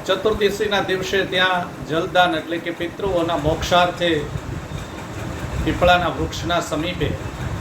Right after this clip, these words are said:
પાણી રેડાય છે અને અમાસના દિવસે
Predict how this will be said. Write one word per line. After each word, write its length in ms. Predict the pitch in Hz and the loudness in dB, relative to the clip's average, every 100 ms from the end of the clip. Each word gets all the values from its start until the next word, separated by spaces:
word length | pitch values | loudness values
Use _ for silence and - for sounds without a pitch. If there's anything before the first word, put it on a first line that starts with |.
| - - - - - - - - - | -6 -6 -8 -8 -8 -4 -4 -4 0
પાણી 280 | 147 165 185 | 4 4 4
રેડાય 360 | 170 175 175 | 4 6 4
છે 140 | 170 - - - - - - - - - - 185 | 2 -6 -8 -12 -14 -14 -14 -12 -12 -12 -10 -4
અને 160 | 190 | 2
અમાસના 600 | 180 175 202 208 - 202 175 | 4 4 4 2 2 0 0
દિવસે 360 | 185 196 202 | -2 0 2